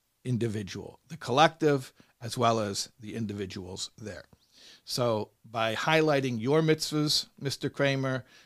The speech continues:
it's going to cause many more people to do mitzvahs. Okay.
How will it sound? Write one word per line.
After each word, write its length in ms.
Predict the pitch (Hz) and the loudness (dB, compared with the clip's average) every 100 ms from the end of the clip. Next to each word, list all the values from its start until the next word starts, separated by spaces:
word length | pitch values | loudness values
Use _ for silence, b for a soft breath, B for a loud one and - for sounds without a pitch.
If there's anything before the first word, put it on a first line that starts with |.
| b | b
it's 160 | 127 | -12
going 240 | - 127 120 | -6 -4 -4
to 80 | 120 | -6
cause 380 | - 120 113 - | -2 0 0 -4
many 320 | 113 117 113 | -6 -2 0
more 240 | 127 156 | 4 4
people 560 | 151 127 143 131 120 120 - | 4 0 -2 0 0 -2 -6
to 100 | 123 | -6
do 480 | 110 139 127 117 - _ _ _ - | -2 0 2 0 -6 _ _ _ -16
mitzvahs. 580 | 113 - - 120 - - _ 123 | -12 -10 -10 -8 -6 -6 _ -8
Okay. 240 | - | -8